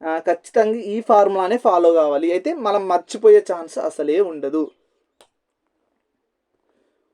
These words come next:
ఓకే, ఇది ఫ్రెండ్స్, మనం పాస్వర్డ్ను, ప్రొఫైల్ పాస్వర్డ్ను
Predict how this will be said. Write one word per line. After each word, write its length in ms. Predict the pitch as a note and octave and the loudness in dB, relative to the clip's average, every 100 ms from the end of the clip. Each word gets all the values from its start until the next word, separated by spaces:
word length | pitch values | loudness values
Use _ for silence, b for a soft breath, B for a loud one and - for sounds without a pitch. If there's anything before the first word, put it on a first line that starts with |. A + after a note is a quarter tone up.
| _ _ - | _ _ -8
ఓకే, 320 | F3 F#3+ F#3 G3 | -6 -4 -4 -6
ఇది 180 | F#3+ A3+ | -6 -2
ఫ్రెండ్స్, 520 | A#3 A3+ - - - | -2 -2 -6 -18 -10
మనం 160 | F#3 | -8
పాస్వర్డ్ను, 520 | F#3 F3+ F#3 G3+ G3+ G3+ | -2 -2 0 0 0 -2
ప్రొఫైల్ 360 | F3 F#3 F#3 F3+ | 0 2 2 2
పాస్వర్డ్ను 500 | F3 - F3+ E3+ | -2 0 -4 -4